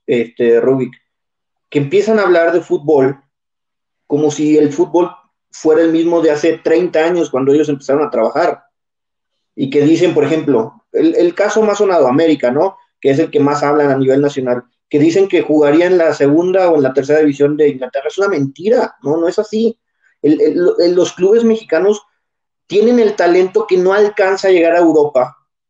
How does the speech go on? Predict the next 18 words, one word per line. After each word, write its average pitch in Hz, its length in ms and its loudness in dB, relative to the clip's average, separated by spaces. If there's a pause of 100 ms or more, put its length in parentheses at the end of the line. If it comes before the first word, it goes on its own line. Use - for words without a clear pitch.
(160)
por 247 280 0
precio, 131 720 -4
por 151 160 0
edad, 110 420 -2 (220)
por 147 180 0
lo 143 120 0
que 156 120 0
sea. 139 360 0 (540)
Hablo 180 320 2
del, 156 260 -2
del 147 160 2
mercado 147 360 0
sudamericano 151 720 -2
y 165 140 -4
viene 196 460 0
a, 165 280 -2
a 156 60 -2
México. 196 640 -2